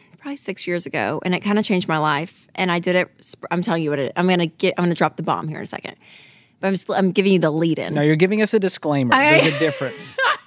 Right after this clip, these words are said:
Speaker 1: might be disclaiming my bouginess. Uh,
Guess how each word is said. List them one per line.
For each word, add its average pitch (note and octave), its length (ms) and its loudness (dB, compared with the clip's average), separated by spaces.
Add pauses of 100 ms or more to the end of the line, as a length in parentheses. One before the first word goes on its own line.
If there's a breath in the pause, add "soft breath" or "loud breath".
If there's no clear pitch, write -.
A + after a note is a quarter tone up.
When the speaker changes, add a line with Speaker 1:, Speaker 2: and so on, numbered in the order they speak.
Speaker 1:
might D#4 180 -6
be B3+ 100 -16
disclaiming A#3+ 640 -10
my B3+ 140 -8
bouginess. - 580 -12 (760 loud breath)
Uh, A#3 500 4